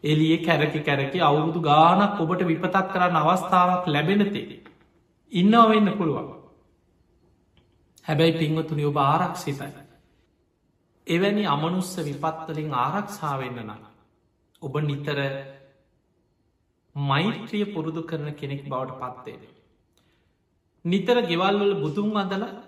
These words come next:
තුන් සූත්‍රය කියලා, පිරිත් කියලා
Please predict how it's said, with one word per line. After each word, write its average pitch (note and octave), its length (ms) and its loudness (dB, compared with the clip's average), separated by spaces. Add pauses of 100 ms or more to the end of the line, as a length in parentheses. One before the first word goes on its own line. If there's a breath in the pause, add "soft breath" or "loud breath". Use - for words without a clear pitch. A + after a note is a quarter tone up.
(220)
තුන් F3+ 260 -4
සූත්‍රය G#3 600 -6
කියලා, D3+ 400 -4 (300)
පිරිත් A3+ 400 -6
කියලා C3+ 440 -6